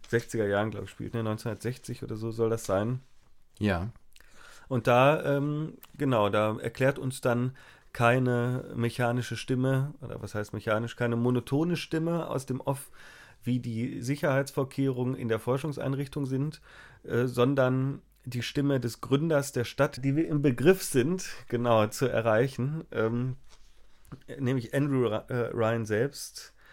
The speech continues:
Speaker 1: äh, erklärt uns dann seine Vision hinter dieser, dieser verborgenen Geheimstadt auf dem Meeresgrund.
Speaker 2: Genau, Andrew Ryan, äh, erklärt uns dann quasi seinen Weltentwurf,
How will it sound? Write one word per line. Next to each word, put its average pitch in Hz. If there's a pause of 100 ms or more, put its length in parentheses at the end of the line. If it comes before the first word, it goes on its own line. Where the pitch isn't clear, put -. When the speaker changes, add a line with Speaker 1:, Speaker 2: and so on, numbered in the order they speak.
(320)
Speaker 1:
äh, 117
erklärt 127
uns 127
dann 117
seine 113
Vision 113
hinter 107
dieser, 104 (300)
dieser 104
verborgenen 110
Geheimstadt 104
auf -
dem 104
Meeresgrund. 107 (1160)
Speaker 2:
Genau, 113
Andrew 147
Ryan, 107
äh, 110
erklärt 120
uns 131
dann 113
quasi 107
seinen 95
Weltentwurf, 123